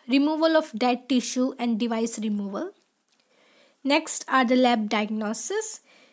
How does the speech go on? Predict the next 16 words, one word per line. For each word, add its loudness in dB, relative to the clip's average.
We 2
can 0
diagnose 2
by 4
hematological 0
investigation 0
by 2
checking 2
total 4
leukocyte 0
count, -2
differential 2
leukocyte 0
count, -2
bacterial 4
investigations 0